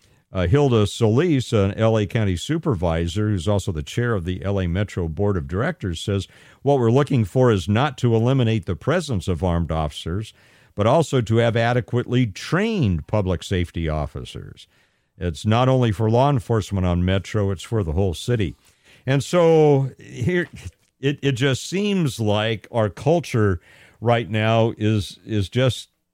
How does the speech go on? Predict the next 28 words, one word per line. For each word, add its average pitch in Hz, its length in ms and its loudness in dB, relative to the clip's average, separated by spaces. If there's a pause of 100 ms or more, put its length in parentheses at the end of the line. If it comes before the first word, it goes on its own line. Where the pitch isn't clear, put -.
(100)
in, 120 300 0
in, 110 200 0
in 104 200 0
a 90 60 0
state, - 580 -4 (440)
isn't 98 300 -2
it? 104 160 0 (1160)
Things 151 320 0
that 139 120 2
we 123 160 2
used 131 400 2
to 127 80 0
be 117 200 0
able 117 200 0
to 98 160 -8
do 123 500 2
and 92 200 2 (460)
almost 120 460 2
not 117 260 0
think 123 400 -4
twice 131 460 0
about, 127 480 2
although 107 300 2
I've 104 220 2
always, 110 720 0
I, 98 220 -4
I'm 101 220 0
always 107 720 0